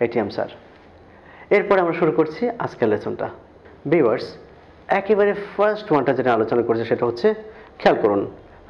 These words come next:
format। Formats are dangerous। আমাদের বাংলাদেশে যত শিক্ষক আছেন বেশিরভাগই একটা টেন্ডেন্সি আছে, কি বলুন তো, আমি তাদেরকে রেসপেক্ট করছি, কিন্তু তারা ফরম্যাট দিচ্ছেন, যে ফরম্যাটগুলো স্টুডেন্টরা একেবারে মুখস্থ করছেন না বুঝে,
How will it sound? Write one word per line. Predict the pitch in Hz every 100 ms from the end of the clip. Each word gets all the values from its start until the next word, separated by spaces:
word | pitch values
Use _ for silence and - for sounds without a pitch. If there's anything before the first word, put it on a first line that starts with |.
| - -
format। | 127 120 113 104 101 101 - - - - - - - - -
Formats | 170 165 156 147 151 - 127
are | 127
dangerous। | 117 113 104 98 92 - - - - - -
আমাদের | 147 185 190
বাংলাদেশে | 151 143 135 135 123
যত | 156 160 165
শিক্ষক | 165 139 - 131 113
আছেন | 113 123
বেশিরভাগই | - 196 - 220 175
একটা | 156 151
টেন্ডেন্সি | 147 135 127 123 127
আছে, | 117 117
কি | 123
বলুন | 123 131
তো, | 131 240 - - - - - - - -
আমি | 175
তাদেরকে | 180 208 226
রেসপেক্ট | 175 156 160 170 -
করছি, | 120 - 131
কিন্তু | 151 175 202
তারা | 226 175 - -
ফরম্যাট | 180 180 240 214
দিচ্ছেন, | 147 - 147 135
যে | - 214
ফরম্যাটগুলো | 226 208 196 180 185
স্টুডেন্টরা | 180 - 165 160 160
একেবারে | - 170 175 190 170
মুখস্থ | 156 180 196 -
করছেন | 208 190 185 185
না | 160 170 170
বুঝে, | 131 - 101